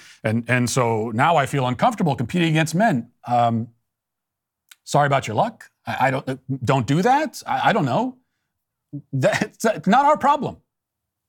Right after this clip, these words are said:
Okay, ninety-nine point nine percent of the world has no issue here. They use the right bathrooms. They use, they go on the right teams. That's the way it's always been. You come along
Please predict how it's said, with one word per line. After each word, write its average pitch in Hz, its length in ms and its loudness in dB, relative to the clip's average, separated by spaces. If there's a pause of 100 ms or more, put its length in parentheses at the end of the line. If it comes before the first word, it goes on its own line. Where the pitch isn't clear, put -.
(560)
Okay, 202 160 2
ninety-nine 240 460 2
point 220 160 0
nine 202 180 2
percent 202 240 0
of 190 80 0
the 190 40 2
world 208 160 4
has 143 180 0
no 175 160 2
issue 185 240 0
here. 120 240 0
They 117 80 0
use 143 220 2
the 165 80 2
right 151 200 0
bathrooms. 147 520 0
They 123 100 0
use, 135 160 2
they 135 140 -2
go 139 160 0
on 147 60 2
the 147 60 2
right 143 160 0
teams. 139 240 -2 (120)
That's 151 120 0
the 165 60 0
way 160 120 4
it's 143 100 -4
always 170 400 2
been. 156 280 0 (220)
You 156 260 2
come 220 200 2
along 180 720 0